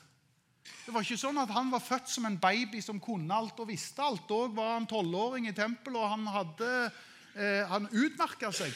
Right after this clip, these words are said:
absolutt. Men han gikk fram i alder og visdom og var, eh, og velvilje hos Gud og menneske. Altså, menneskelige sider som jeg og deg også kjenner på.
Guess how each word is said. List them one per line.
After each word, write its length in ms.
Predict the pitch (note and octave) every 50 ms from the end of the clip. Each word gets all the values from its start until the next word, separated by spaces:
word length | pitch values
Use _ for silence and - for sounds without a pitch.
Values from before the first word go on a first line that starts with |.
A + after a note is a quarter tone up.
| - - -
absolutt. 720 | G#3+ - - - - C#4+ C4+ D4 D4+ - - - - - - - - - - _ G3
Men 160 | G#3 G#3+ F3+
han 220 | A3+ B3+ C#4 C#4 B3 A3
gikk 220 | G#3 B3+ B3 - -
fram 400 | - - - - A3 A#3+ D4 D#4 D4+ D4
i 80 | C4 - -
alder 480 | G#3 A3 A#3+ C4+ C#4 A#3+ C4 A#3+ A3+ A#3
og 80 | G#3
visdom 640 | A3+ A3+ G3+ D#3+ - - - - A3+ B3 C#4 C#4+ C4
og 160 | A3 A3 G#3+
var, 320 | G3+ G3 G3+ A3+ A#3+ A#3+ A#3+ - - - - - _ - F#3
eh, 720 | F#3+ G3 F#3+ F#3 G3 F#3+ F#3+ F#3+ F#3+ G3 F#3+ F#3 F#3+ G#3 A#3 G#3
og 140 | G3+ G#3 A#3
velvilje 480 | A#3 G#3+ F#3+ E3+ D#3+ G#3+ B3+ C4 B3
hos 160 | A3 A3+ F3 -
Gud 320 | - G#3 A3 B3 A3 C#4
og 80 | B3 B3+
menneske. 480 | B3 G#3 E3 C3+ - - - C4+ C4+ G3 D3+ - _ _ _ _ - _ _ _ - - _ - F#3
Altså, 460 | G#3 A#3 A3 - - - C4+ C4+ B3 - -
menneskelige 1000 | - G3 G3 A#3 C4+ C4+ A3+ G3 F#3 G3 B3+ D4 - - - D#4+ D4 C#4+ B3 C4+ -
sider 380 | - C4+ A3 F#3+ F#3 A3+ C4+ -
som 220 | - - A#3+ G#3+ G#3+
jeg 220 | A3 A#3+ A3+ A#3
og 40 | G#3+
deg 220 | G#3+ A3 A#3+ A3
også 240 | A#3 A#3 A3+ - C4+
kjenner 240 | A#3+ G#3 F#3+ A#3+ A#3+
på. 160 | - C#4+